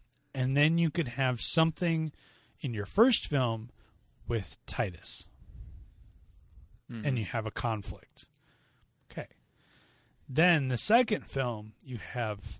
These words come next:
Speaker 1: a thing with Kalik.
Speaker 2: Mm-hmm.
Speaker 1: Conflict, resolution, blah, blah, blah. Then in your, to wind down your trilogy, you could have, and, you know,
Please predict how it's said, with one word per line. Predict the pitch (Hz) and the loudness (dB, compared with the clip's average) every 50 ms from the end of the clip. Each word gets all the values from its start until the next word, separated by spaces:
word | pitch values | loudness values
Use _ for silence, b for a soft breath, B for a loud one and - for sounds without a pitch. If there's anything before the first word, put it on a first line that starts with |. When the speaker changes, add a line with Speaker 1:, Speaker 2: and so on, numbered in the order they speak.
| - _ - | -14 _ -10
Speaker 1:
a | - | -10
thing | - - - 113 107 | -8 -6 -6 -4 -4
with | 104 95 - - - | -4 -6 -10 -12 -10
Kalik. | - - 131 143 156 135 107 - - - - - _ _ - _ _ - | -6 -4 -2 0 -2 -2 -4 -8 -16 -20 -20 -20 _ _ -20 _ _ -12
Speaker 2:
Mm-hmm. | 120 110 104 107 104 98 98 - _ - - - _ - | -12 -10 -10 -10 -12 -12 -14 -16 _ -20 -20 -20 _ -16
Speaker 1:
Conflict, | - - 131 123 113 107 - 120 107 101 - - - - | -10 -4 -4 -4 -4 -4 -6 -8 -10 -10 -12 -16 -20 -12
resolution, | - 120 113 104 104 101 101 - - 104 95 101 | -10 -10 -8 -8 -10 -12 -12 -12 -12 -12 -14 -12
blah, | 107 104 98 | -12 -12 -10
blah, | 95 92 92 | -10 -10 -10
blah. | 92 87 90 - b b b b b b b b b b b b - | -12 -12 -16 -20 b b b b b b b b b b b b 0
Then | - 160 165 160 | 0 2 2 2
in | 151 143 139 | 0 -2 -2
your, | 131 127 123 117 113 110 - _ _ - | -2 -2 -2 -2 -2 -4 -8 _ _ 0
to | - 139 117 107 | 0 2 2 0
wind | 117 127 123 123 135 147 170 185 202 208 196 185 | -4 -6 -2 4 6 8 8 8 8 6 6 8
down | 190 185 180 180 170 | 8 10 10 10 10
your | 160 156 143 | 10 8 8
trilogy, | - - - 196 190 180 160 139 117 117 120 110 104 95 98 104 - - _ _ _ _ _ _ _ _ _ _ _ _ _ _ _ _ _ _ | 6 6 6 6 8 8 6 4 4 0 -2 -4 -4 -6 -8 -10 -12 -16 _ _ _ _ _ _ _ _ _ _ _ _ _ _ _ _ _ _
you | - 139 135 | -6 -4 -4
could | 123 - 135 120 | 0 0 -2 0
have, | - 135 131 127 127 120 117 113 113 - - _ _ | 0 2 2 4 4 2 0 -2 -8 -14 -18 _ _
and, | - 117 117 113 110 107 110 113 113 117 - - _ - | -6 -4 -4 -4 -4 -6 -6 -8 -10 -10 -14 -16 _ -12
you | 131 120 | -10 -10
know, | 113 104 95 95 | -10 -10 -12 -16